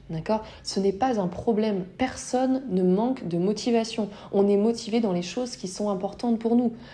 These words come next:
C'est impossible d'être motivé à zéro pour cent dans tout.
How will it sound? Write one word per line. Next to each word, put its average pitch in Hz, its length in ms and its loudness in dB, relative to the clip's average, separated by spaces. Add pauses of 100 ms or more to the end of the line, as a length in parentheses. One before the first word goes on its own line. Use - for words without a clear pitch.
C'est - 240 -2
impossible 226 520 0
d'être 185 360 0
motivé 196 640 -2 (200)
à 190 120 2
zéro 196 300 4
pour - 180 -8
cent 247 220 -2
dans 220 140 0
tout. 247 220 0